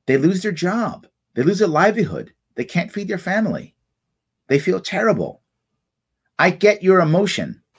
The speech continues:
I'd also like you to think there are serious consequences when society decides to shun you.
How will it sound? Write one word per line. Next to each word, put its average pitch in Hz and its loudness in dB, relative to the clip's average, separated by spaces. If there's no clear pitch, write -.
I'd 131 0
also 180 -2
like 165 -4
you 147 -4
to 139 -4
think 135 -4
there 143 0
are 156 0
serious 185 -2
consequences 95 -8
when 131 -2
society 147 0
decides 123 -2
to - -12
shun - -2
you. 78 -6